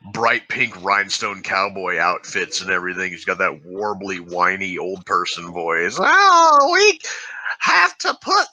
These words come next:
these people in jail for mocking sitting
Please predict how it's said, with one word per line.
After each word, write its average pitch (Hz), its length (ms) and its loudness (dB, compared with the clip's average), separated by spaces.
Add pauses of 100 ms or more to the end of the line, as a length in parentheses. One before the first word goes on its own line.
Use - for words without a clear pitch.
these 370 400 2
people 370 760 0
in 349 240 0
jail 392 760 4
for - 180 -6 (180)
mocking 359 540 4
sitting 392 460 -4